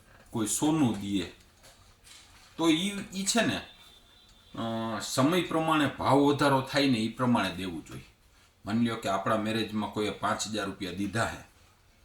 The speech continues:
અને એના ત્રણ વર્ષ પછી મેરેજ આવ્યા, તો ત્યારની વેલ્યુ પ્રમાણે માની લ્યો કે આઠ હજાર રૂપિયા અંદાજિત વેલ્યુ થતી હોય, તો આઠ હજાર લખાવા જોઈએ. બાકી તો ઘણા છે ને ચોપડો કાઢીને ઊભા હોય,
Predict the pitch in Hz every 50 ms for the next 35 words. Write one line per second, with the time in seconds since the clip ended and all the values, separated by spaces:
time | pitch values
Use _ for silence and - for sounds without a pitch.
0 | _ _ _ _ _ _ _ _ - 101 101 98 98 98 101 113 120 123 120 120
1 | 120 120 110 107 - - - _ _ - _ _ - 117 120 120 117 117 117 117
2 | 113 113 - 110 - - 110 98 104 110 110 107 95 98 110 120 127 113 - -
3 | - - _ _ _ _ _ _ _ _ _ _ - 110 - - - - 139 143
4 | 151 160 165 180 170 160 143 135 139 151 165 165 160 151 - 143 139 139 143 143
5 | 139 139 135 127 127 127 127 127 127 127 120 - - 135 139 - - 127 113 113
6 | 117 117 110 - 117 110 110 110 110 110 113 107 110 107 101 - 104 104 107 113
7 | 113 107 101 - 127 117 - - 113 101 - - - - - - - 160 156 -
8 | - 131 123 117 110 151 - - - - - - - - - - - - - -
9 | - - - - - - - - 120 127 - 160 135 - 127 104 - 139 143 156
10 | 156 151 160 160 143 127 - - - - - 190 165 - - 147 139 120 120 113
11 | 110 98 - 90 90 85 82 85